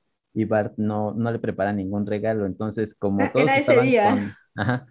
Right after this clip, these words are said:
Speaker 1: con la loquera de que Homero va a salir y va a ir Michael Jackson, todos ignoran a Lisa ese día. Entonces ella se pone muy triste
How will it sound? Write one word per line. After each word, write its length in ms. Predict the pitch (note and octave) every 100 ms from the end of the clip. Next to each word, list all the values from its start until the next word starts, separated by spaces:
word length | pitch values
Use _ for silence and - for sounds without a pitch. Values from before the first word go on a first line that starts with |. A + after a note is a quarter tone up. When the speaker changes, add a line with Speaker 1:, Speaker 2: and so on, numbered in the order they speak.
| _ -
Speaker 1:
con 120 | A2
la 100 | G#2+
loquera 420 | G#2+ G#2+ B2 C3+
de 160 | A#2 G#2
que 100 | F#2+
Homero 280 | G2+ G#2+
va 80 | A2
a 40 | G#2
salir 320 | G2+ G2 G2
y 60 | F#2
va 100 | F#2+
a 60 |
ir 60 | G2
Michael 400 | G2 G2+ - G#2
Jackson, 380 | A#2 G#2 A#2 A2
todos 240 | G#2+ G#2+
ignoran 380 | F#2 G2 G#2 F#2+
a 40 |
Lisa 260 | F2+ G2 G#2+
ese 160 | G#2 F#2+
día. 260 | G2+ F#2 -
Entonces 380 | F#2 G2+ G2+ G2+
ella 160 | F#2+
se 160 | - F2
pone 200 | - G2
muy 160 | G2 G2
triste 460 | C3 C#3 - E3